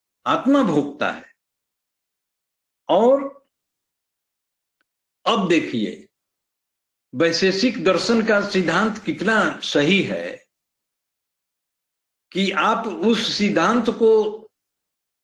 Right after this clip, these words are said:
यहां पर भी अप्लाई कर सकते हैं कि इस आत्मा के साथ कर्तापन और भोक्तापन का गुण क्यों है,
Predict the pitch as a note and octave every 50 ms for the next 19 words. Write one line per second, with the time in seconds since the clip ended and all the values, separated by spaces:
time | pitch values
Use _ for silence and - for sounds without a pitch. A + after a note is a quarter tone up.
0 | _ _ _ _ _ _ _ _ _ _ _ _ _ _ D#3 F3 G3 G3+ A3+ C4
1 | C4 G#3+ A#3+ A3+ A3+ G3+ F#3+ G3+ G3+ F#3+ F#3 - F3 E3+ D#3+ D3+ C#3 C#3+ C#3 B2+
2 | - - A#2+ G#2+ G#2 - - F#2+ F2 E2+ D#2+ - - - _ _ _ _ _ _
3 | _ _ _ _ _ _ _ _ _ _ _ _ _ _ _ _ _ _ _ _
4 | _ _ D3 D#3 E3 F#3+ F#3 F#3+ - - - _ _ _ _ _ _ - C#3+ D3+
5 | D3 - - F#3+ G3+ A3 A3 G#3+ G#3+ G3 F#3+ E3+ - - F#3 F#3 G3 G#3+ G#3 -
6 | - - D#3+ D3+ D3 - - D#3 D#3 D#3 - - G#3+ G#3+ G3+ - D#3 D#3+ D#3 C#3
7 | B2 C#3+ D3+ C#3+ - - D3+ C#3+ C#3 - F#3 F#3+ F3+ E3 - D#3 C#3 B2 A2+ C#3+
8 | E3+ F3+ E3+ D3 - - G#3+ G#3+ F#3+ D3+ B2+ - - - -